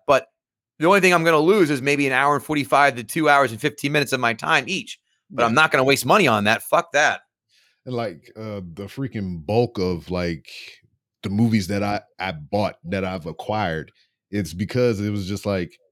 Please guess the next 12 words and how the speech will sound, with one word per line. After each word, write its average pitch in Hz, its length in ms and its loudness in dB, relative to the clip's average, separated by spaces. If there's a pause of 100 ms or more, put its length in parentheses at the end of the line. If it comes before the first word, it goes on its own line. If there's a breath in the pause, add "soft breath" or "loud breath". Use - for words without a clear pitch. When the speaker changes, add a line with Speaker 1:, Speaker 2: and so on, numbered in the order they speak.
Speaker 2:
"Oh, 127 100 -4
this 95 120 -6
shit 113 160 -4
ain't 110 160 -2
nothing 107 160 -4
but 104 100 -6
a 92 60 -4
dollar. 85 320 -6 (260)
Fuck - 300 -12
it. - 120 -18
Why 95 140 -6
not?" 113 240 -10